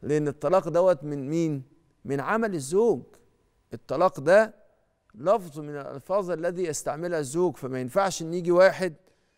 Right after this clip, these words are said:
يقول: "أنا طلقت"، واحدة تيجي تقول: "أنا طلقني جوزي"، وتروح تفتيها على ما قالت. لازم تعمل إيه؟ تتحقق.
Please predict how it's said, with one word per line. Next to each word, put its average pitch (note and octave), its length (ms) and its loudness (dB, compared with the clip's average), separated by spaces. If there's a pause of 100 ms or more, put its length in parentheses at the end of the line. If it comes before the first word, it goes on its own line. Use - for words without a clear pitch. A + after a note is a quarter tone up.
(360)
يقول: F3 580 -4 (760)
"أنا F3 160 -4
طلقت"، F3 580 0 (540)
واحدة E3 360 -4
تيجي F3 200 -8
تقول: F3 200 -2
"أنا D#3 200 -2
طلقني F3 560 0
جوزي"، F#3 520 -2 (280)
وتروح C3+ 420 -6 (440)
تفتيها G#3 580 2
على F3+ 400 0
ما E3+ 160 -4
قالت. G3 680 2 (1040)
لازم F3 360 -2
تعمل E3+ 300 -4
إيه؟ F3 280 2 (120)
تتحقق. - 1120 -4